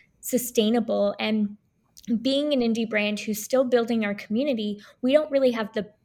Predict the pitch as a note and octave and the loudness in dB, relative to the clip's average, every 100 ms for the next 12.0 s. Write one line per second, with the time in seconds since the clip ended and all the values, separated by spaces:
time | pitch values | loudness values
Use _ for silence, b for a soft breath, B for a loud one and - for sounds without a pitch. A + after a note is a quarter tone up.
0 | _ - - C4 C4+ G#3+ G#3 G3+ B B | _ -20 -2 6 6 6 -2 -6 B B
1 | - - A3 A#3 G#3+ A3+ A3 - G#3+ G#3 | -10 -4 -2 0 0 0 -2 -2 -4 -2
2 | G#3+ A3+ B3 A3 - G#3 G3+ G3+ G3+ G#3 | -2 0 0 -2 -4 -6 -4 -6 -6 -8
3 | G3+ - G#3 G3+ F#3+ G#3+ G#3+ G#3 A#3 A3 | -8 -6 -4 -4 -6 -6 -6 -4 -4 -2
4 | G#3+ G#3 G3+ G3+ G#3 G#3 G#3+ D#4 F#4+ G4 | -2 -4 -4 -4 -4 -2 0 -2 -4 -12
5 | B B - G#3+ G#3+ - A#3+ A#3 A3+ A3 | B B -2 -2 -2 0 2 2 0 -2
6 | G#3+ G#3+ A3 G#3 G#3 G#3 G#3 - A#3 A3+ | -2 -2 -2 -4 -2 -6 -6 -10 -6 -6
7 | G#3 A3 G#3 G3+ G3+ G3+ - G#3 G3+ G#3 | -4 -2 -2 -2 -2 -4 -6 -6 -6 -4
8 | G#3 G3+ G3+ G3+ G#3 G3+ - G#3 G#3 G#3 | -4 -2 -4 -6 -8 -8 -8 -6 -6 -8
9 | G#3+ G#3 G#3 B B B _ G3+ G3+ G3 | -6 -6 -8 B B B _ -6 -6 -6
10 | - _ _ _ _ G#3 A3 G3+ A3+ A#3 | -14 _ _ _ _ -4 -2 2 2 2
11 | G3 - G3+ G#3 G#3 - A3+ A3+ C4 B3 | -2 -6 -10 -8 -8 -4 0 2 2 0